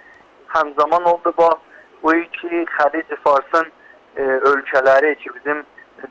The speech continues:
cənubi qonşularımızdır. İranın cənubi qonşuları İsrail rejim sehyonistinin çox tamahı var idi bunların öz tərəfinə cəzb eləməyində və liza gücün vururdu ki, özünə tərəf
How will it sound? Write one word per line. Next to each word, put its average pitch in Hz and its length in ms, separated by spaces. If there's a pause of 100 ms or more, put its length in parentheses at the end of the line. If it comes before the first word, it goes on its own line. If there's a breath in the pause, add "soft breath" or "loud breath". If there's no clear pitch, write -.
cənubi 160 460
qonşularımızdır. 117 960
İranın 131 340
cənubi 139 400
qonşuları 139 680 (440 soft breath)
İsrail 143 600
rejim 143 320
sehyonistinin 139 720
çox 170 260 (200)
tamahı 147 400
var 165 220
idi 160 120
bunların 147 380 (480 loud breath)
öz 139 280
tərəfinə 143 480
cəzb 127 320
eləməyində 131 640 (560 loud breath)
və 139 260
liza 151 300 (160)
gücün 160 420
vururdu 151 340
ki, 160 240 (400 loud breath)
özünə 135 400
tərəf 135 240